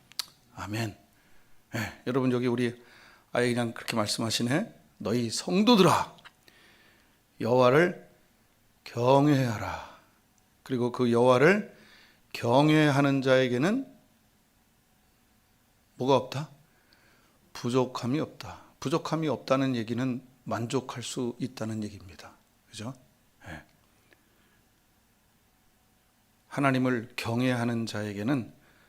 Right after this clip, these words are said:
만족함이 있다. 부족함이 없으니까, 부족한 게 없으니까 만족한 거잖아요,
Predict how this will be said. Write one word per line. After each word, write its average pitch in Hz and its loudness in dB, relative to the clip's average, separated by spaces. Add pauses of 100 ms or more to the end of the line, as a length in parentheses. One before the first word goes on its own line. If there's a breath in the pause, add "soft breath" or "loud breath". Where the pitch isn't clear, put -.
(540 soft breath)
만족함이 113 -4
있다. - -8 (580)
부족함이 120 -4
없으니까, 117 -4 (520 soft breath)
부족한 208 0
게 180 2
없으니까 139 -2
만족한 107 -6
거잖아요, 92 -12